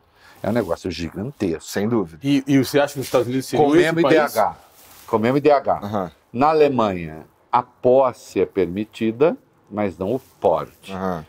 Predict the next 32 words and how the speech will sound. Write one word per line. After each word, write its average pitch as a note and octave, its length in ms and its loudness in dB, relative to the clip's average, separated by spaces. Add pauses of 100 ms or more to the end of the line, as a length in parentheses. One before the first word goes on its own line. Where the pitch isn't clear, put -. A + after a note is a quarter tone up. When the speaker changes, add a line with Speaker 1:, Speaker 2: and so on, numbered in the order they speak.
Speaker 1:
Nos B2 200 -2
Estados G#2+ 360 -2
Unidos, A2 300 -2
você B2+ 200 -2
compra A2+ 300 -4
no A#2+ 80 -6
Sam's C3+ 340 -8
Club. E2 220 -4 (260)
Speaker 2:
É G2 80 -18
verdade. G2 540 -2 (1120)
Speaker 3:
Automática. A#2 760 -4
Speaker 1:
Tem A2+ 120 2
algum G#2+ 300 -2
erro F2+ 240 -4
aí. D#2 240 -4 (420)
E C3 140 2
não B2 200 0
é A2+ 80 2
na A2+ 80 0
Alemanha. F2 440 -2 (500)
Speaker 2:
É, B2+ 280 -6 (100)
ent-, F3+ 240 -10
eu C3 160 0
sou, B2+ 360 0
eu B2 80 0
gosto A#2+ 280 -2
mais A2+ 160 0
da A#2+ 80 0
ideia A2+ 160 4
da A#2+ 100 2
posse, - 380 -2
tá? F#2 200 -2